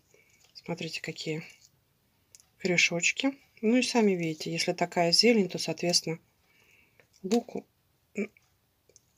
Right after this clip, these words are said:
чуть-чуть, чуть, главное, не оторвать. Главное теперь аккуратненько подоставать.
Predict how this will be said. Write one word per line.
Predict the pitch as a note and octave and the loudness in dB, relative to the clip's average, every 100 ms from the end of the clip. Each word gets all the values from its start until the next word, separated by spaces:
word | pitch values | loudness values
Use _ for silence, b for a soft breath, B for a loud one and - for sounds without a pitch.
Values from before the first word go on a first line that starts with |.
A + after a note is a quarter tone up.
| _ _ - | _ _ -6
чуть-чуть, | F#3 - _ - F#3+ _ _ _ | -6 -6 _ -2 -2 _ _ _
чуть, | - F#3+ _ _ _ - | 0 0 _ _ _ -8
главное, | G3+ G3 F#3 F#3 | 2 4 4 4
не | F#3 | 2
оторвать. | F#3 G3+ F3+ D#3 - - _ _ | 2 2 2 -2 -8 -14 _ _
Главное | F#3 F3 E3+ | -2 0 0
теперь | E3+ F3 E3+ | -2 -2 -4
аккуратненько | - F#3+ F#3 F#3 F#3 E3+ | -6 -2 0 0 -6 -4
подоставать. | F3 F3+ - F#3 D#3 C#3+ | -2 -2 2 2 2 -2